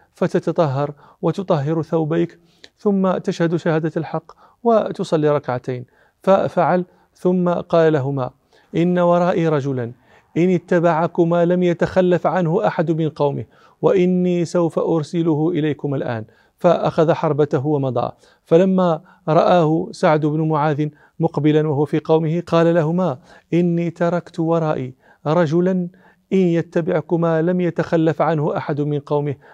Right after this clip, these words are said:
سعد بن معاذ، وإني سوف أرسله إليكم الآن." فأخذ حربته ثم انطلق.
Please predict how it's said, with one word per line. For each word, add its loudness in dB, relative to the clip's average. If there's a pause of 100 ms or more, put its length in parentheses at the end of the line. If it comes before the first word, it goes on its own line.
سعد 0
بن -2
معاذ، -2 (340)
وإني 0
سوف -4
أرسله -2
إليكم -4
الآن." -8 (360)
فأخذ 2
حربته -2 (280)
ثم 0
انطلق. -2